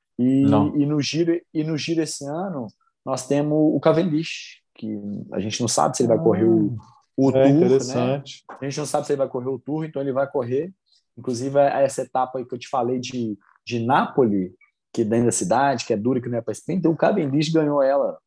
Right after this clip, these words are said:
Speaker 1: sei lá, quatorze, sei lá quantos anos atrás, então ele gosta de fazer esses, esses comeback aí, quem sabe ele não ganha umas etapas.
Speaker 2: Como que foi aquele
Speaker 1: Ele
Speaker 2: ano,
Speaker 1: vai
Speaker 2: no, no, esse último Tour de France, que ele conseguiu voltar e fazer uma campanha boa? Ele, ele terminou o Tour com a camisa verde?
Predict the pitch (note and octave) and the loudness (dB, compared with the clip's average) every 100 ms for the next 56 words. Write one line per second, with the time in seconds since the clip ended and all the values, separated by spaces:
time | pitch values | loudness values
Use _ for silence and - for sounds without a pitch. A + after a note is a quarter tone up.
0 | _ - A2+ G2+ - _ _ - _ _ | _ -14 -10 -8 -10 _ _ -20 _ _
1 | _ _ - A2 - B2+ A#2 A#2 A2+ A2+ | _ _ -4 -2 2 4 4 2 -2 -2
2 | G#2+ A2 B2 A#2+ A#2 B2+ D3 D3 - C#3+ | -4 -2 0 0 2 2 0 -2 -4 -4
3 | A2+ F#2+ - A#2+ A#2+ A#2 C#3 C3 A#2 A#2 | -6 -14 -4 0 2 6 4 2 0 2
4 | A#2 A#2+ - - - _ - - - B2+ | 2 -2 -4 -8 -12 _ -14 -8 -2 0
5 | A2 A2 B2 - A#2 C#3 D3 B2+ A#2 _ | 4 6 6 4 2 2 0 -4 -16 _
6 | _ _ - C#3+ - B2 A#2+ A#2+ A#2 A#2 | _ _ -6 -4 0 2 2 2 0 -2
7 | A#2 A2 G#2+ - A#2 C3+ A3 G3+ - F3 | -4 -6 -8 -2 0 2 2 0 0 2
8 | D#3+ C#3 A#2 C3+ D3 C3+ C#3 C#3 C3+ B2 | 4 4 6 6 6 2 0 -2 4 4
9 | A#2+ - C#3 C#3+ C#3 C3 C3 C3 - A#2+ | 4 0 -2 -2 -6 -2 2 2 0 -4
10 | C3+ C3 - B2+ C3 D3 C#3+ B2 A#2 C#3 | -6 -2 0 0 2 0 0 -2 0 2
11 | B2+ G#2+ - A2+ A#2 G#2+ G#2+ A2+ A2+ A2 | 2 -2 0 0 0 -2 -8 -8 -10 -6
12 | A2+ A2 G2 A#2+ F3 - E3+ F#3 C#3+ - | -4 -2 0 2 2 0 -2 -2 -4 -2
13 | C3+ C3 D#3 C3+ A2+ D3 E3+ - F#3 - | -2 -2 -2 -2 -2 -4 -4 -4 -8 -6
14 | A2 G#2+ G#2 G2+ B2+ G#3+ D#3 | -6 -6 -4 -4 0 -2 -2